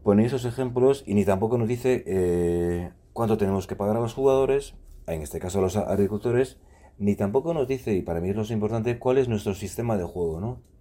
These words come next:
¿Qué es lo que te-, con qué sistema tenemos, de juego vamos a, a, a salir a jugar los partidos de fútbol, ¿no? Ponía esas, eh, esos como ejemplo porque incidía en que me daba la sensación de que cuando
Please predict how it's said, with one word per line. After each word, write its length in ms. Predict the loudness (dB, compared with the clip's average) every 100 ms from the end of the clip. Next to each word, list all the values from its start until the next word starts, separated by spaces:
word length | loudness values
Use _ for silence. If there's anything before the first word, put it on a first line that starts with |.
| -6
¿Qué 180 | -2
es 140 | -2 0
lo 140 | 0
que 100 | 0
te-, 140 | -4 -2
con 240 | -2 0
qué 180 | 0 0
sistema 420 | -2 -6 -4 -4
tenemos, 380 | -2 -2 -2 0
de 100 | -2
juego 440 | 2 4 4 2 -12 -20 -20 -4
vamos 400 | 0 2 2 0
a, 220 | 2 0
a, 420 | -2 -2 -2 -2
a 40 | -4
salir 440 | -2 2 2 -2 -20 -20 -20 -20 -12
a 80 |
jugar 280 | -2 2 4
los 100 | 2
partidos 340 | -4 -6 -4 -4
de 100 | -6
fútbol, 360 | -8 -10 -10
¿no? 160 | -12 -16 -20 -20 -20 -2
Ponía 220 | 2 4 4
esas, 260 | 0 2
eh, 300 | 4 4 2 -2 -4
esos 200 | -2 -2
como 180 | 0 0
ejemplo 540 | 2 2 2 6 6
porque 240 | 6 4 2
incidía 480 | 2 0 2 4 4
en 100 | 2
que 600 | 4 6 6 4 4 2
me 180 | 2 4
daba 180 | 6
la 120 | 4 2
sensación 560 | -2 -4 -4 -2 0
de 120 | 0
que 460 | 2 2 2 0 -2
cuando 460 | -2 0 0 0